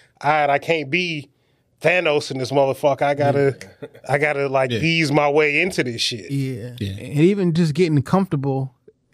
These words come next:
Speaker 3: 'cause you, like that, like, all right, now,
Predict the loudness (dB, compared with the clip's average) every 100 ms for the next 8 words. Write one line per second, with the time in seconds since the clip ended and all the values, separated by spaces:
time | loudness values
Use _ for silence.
0 | _ _ _ _ _ 4 4 4 2 2
1 | 0 2 2 2 -2 -4 -2 -4 -4 -2
2 | 2 2 2 -2 -8